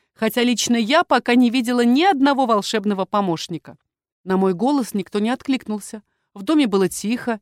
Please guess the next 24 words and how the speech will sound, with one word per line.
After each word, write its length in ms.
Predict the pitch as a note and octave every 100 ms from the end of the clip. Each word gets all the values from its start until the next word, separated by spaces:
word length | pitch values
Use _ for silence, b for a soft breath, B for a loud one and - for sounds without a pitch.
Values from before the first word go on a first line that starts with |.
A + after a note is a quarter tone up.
| _
и 60 |
не 140 | A#3 A#3+
намного 400 | B3 B3 C4+ C4
теплее, 420 | - A#3 C4 D#4
чем 180 | - C#4
снаружи, 520 | - D4 B3+ F#3+ E3
так 200 | - G#3
что, 300 | - - F3+ _ _
разувшись, 840 | - G#3+ G#3+ F3 D#4 - - F#3 - _
оставив 480 | A3 A3 - G#3+ G#3+
после 300 | A#3 A3+ A3+
себя 320 | - G3+ A3+
огромные 680 | G#3 A3+ C4+ C4 A#3+ A#3 A#3+
лужи 320 | B3+ C#4+ A#3
на 140 | G#3
полу, 420 | - A3 A#3+ E4 - _
где 380 | F3 F#3 A3+ A#3+
искать 480 | G3+ - G#3 F#3+ -
тряпку 560 | E3+ F3 G#3 A3+ - F3
и 40 |
швабру, 500 | - E3+ G#3+ A3+ G3
понятия 640 | - D3+ D#3 G#3 B3+ B3
не 200 | G#3 F3+
имела 340 | E3+ D#3 C#3+